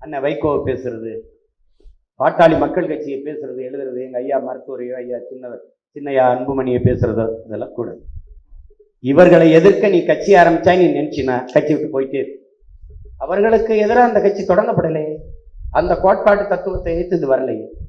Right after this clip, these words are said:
அதுக்கு எதிராக இது தொடங்கப்படல. அப்படி இது வரல. இது எதிரி யாருன்னு தெரிஞ்சுதான் இந்த களத்துக்கே வந்திருக்கு இந்த, இந்த அரசியல் இயக்கம். பேசவே கூடாது. அவர்கள் விமர்சிக்கிறார், அதான், அதை விட்டுருங்க.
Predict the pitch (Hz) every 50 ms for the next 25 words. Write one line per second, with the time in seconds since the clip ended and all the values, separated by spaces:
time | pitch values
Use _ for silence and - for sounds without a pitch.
0 | - - _ _ _ _ _ _ _ _ _ _ _ _ _ _ _ - 165 220
1 | 214 247 240 262 269 262 254 - 196 175 196 185 196 196 190 - - - 110 -
2 | - 110 120 131 - - - - _ _ _ _ - - - - 147 180 208 247
3 | 240 226 220 214 214 208 220 226 247 254 240 - - - - - - - - -
4 | - - - - - _ _ _ _ _ - - - - _ - _ _ - 147
5 | 170 202 208 254 262 269 269 254 247 214 214 220 240 262 269 269 269 262 - -
6 | 254 269 302 302 277 269 269 285 277 247 202 185 196 202 202 208 196 214 196 180
7 | 185 185 175 156 - 135 131 123 120 - - - 131 131 131 131 143 143 143 -
8 | - 143 123 120 113 - - - - - - - - - _ _ _ - 139 156
9 | 175 - - 202 240 240 - - - - - - - - _ _ _ _ _ -
10 | 120 135 156 190 202 196 190 185 202 226 247 233 214 196 202 202 202 202 - -
11 | 180 196 247 233 - - - _ _ _ _ _ _ - 170 208 185 185 - -
12 | 196 170 -